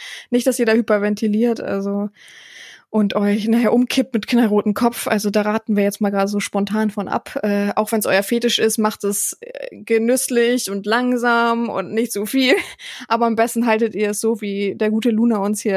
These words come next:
äh, erklärt, und zwar, ähm, am besten mit was Elektrischem oder, äh, ja, holt euch so eine Flasche, wenn ihr sowas braucht.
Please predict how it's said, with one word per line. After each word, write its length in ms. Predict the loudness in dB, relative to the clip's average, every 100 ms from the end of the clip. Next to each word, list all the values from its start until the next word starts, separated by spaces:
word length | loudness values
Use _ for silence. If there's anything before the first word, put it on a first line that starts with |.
| 2 0
äh, 120 | 0
erklärt, 520 | 0 -2 0 2 2 0
und 140 | -2
zwar, 360 | -2 -2 -2 -4 -16 -20 -8
ähm, 220 | -2 -2 -2
am 120 | -2
besten 280 | -2 0 0
mit 180 | 0 -2
was 160 | 0
Elektrischem 1040 | 2 2 0 -4 -2 0 0 0 0 -2
oder, 560 | -2 -2 0 0 0 0 -2
äh, 320 | -2 -2 -4 -2
ja, 180 | -2 -2
holt 140 | -2 0
euch 160 | -4 -4
so 100 | -2
eine 200 | -2 -2
Flasche, 420 | 0 0 0 0
wenn 140 | 0
ihr 100 | -2
sowas 240 | -6 -8 -8
braucht. 500 | -2 0 0 -4